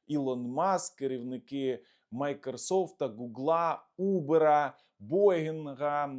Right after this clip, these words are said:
Локін-, е, Локхед Мар-, е, Мартін, е, і багато інших. Давали гроші, значить, по мільйону, багато хто ще дав, е, меншими сумами, але ось таку суму сто п'ятдесят мільйонів доларів зібрали, насправді це дуже серйозно.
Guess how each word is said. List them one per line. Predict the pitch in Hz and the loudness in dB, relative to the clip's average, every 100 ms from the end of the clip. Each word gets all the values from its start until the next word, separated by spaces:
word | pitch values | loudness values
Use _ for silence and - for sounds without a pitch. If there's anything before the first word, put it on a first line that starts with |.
| 127 | -10
Локін-, | 127 135 160 156 151 139 131 | -4 0 0 -2 -10 -12 -6
е, | 131 131 | -4 -2
Локхед | 127 147 147 - 165 131 | -2 -2 -6 -4 -4 -2
Мар-, | 156 185 170 - | -2 -2 -2 -6
е, | 135 127 127 | -6 -4 -4
Мартін, | 151 180 170 165 160 - _ _ - | -4 -4 -6 -8 -10 -12 _ _ -6
е, | 143 180 | -4 -4
і | |
багато | 185 165 156 156 156 | -4 -4 -4 -8 -10
інших. | - 160 131 107 - _ _ | -12 -10 -10 -12 -16 _ _
Давали | 101 101 135 170 160 131 127 | -14 -4 -2 2 2 0 -2
гроші, | 101 113 139 143 131 - 120 | -6 -8 -2 -2 -2 -6 -10
значить, | 110 120 117 113 104 | -10 -12 -12 -14 -12
по | 123 | -10
мільйону, | 120 117 156 233 202 | -8 -6 -2 -2 -2
багато | 139 131 139 139 120 | -4 -4 -4 -6 -8
хто | - 123 | -12 -14
ще | - - 139 | -12 -6 -4
дав, | 110 123 120 113 - _ _ _ - | -2 0 0 -2 -10 _ _ _ -14
е, | 113 | -10
меншими | 110 156 214 - 202 196 | -4 -2 -2 -2 -4 -4
сумами, | - 196 196 175 165 | -6 -6 -4 -4 -2
але | 139 127 120 156 202 | -2 0 2 2 2
ось | 165 165 | 0 -4
таку | 143 - 135 | -12 -16 -16
суму | - 180 147 | -12 -10 -12
сто | - 143 | -10 -10
п'ятдесят | 135 123 139 131 | -10 -10 -10 -10
мільйонів | 123 123 135 127 | -8 -6 -6 -8
доларів | 104 127 139 120 101 | -8 -6 -4 -6 -10
зібрали, | 107 101 131 185 170 | -12 -8 -4 -4 -6
насправді | 120 - 139 151 123 | -8 -10 -10 -10 -12
це | - | -18
дуже | 104 131 127 | -16 -14 -14
серйозно. | - 127 95 - | -10 -8 -10 -14